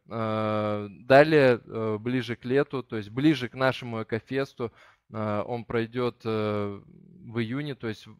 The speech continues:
во второй половине июня, э, будет сертификация,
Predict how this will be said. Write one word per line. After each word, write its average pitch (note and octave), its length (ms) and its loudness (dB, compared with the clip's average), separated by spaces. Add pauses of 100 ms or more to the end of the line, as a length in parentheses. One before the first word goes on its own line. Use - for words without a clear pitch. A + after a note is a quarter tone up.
во A#2+ 140 0
второй C3 400 -2
половине C3 640 -2
июня, A#2+ 520 -8 (340)
э, G#2 500 -2
будет B2+ 400 -4
сертификация, C#3 960 0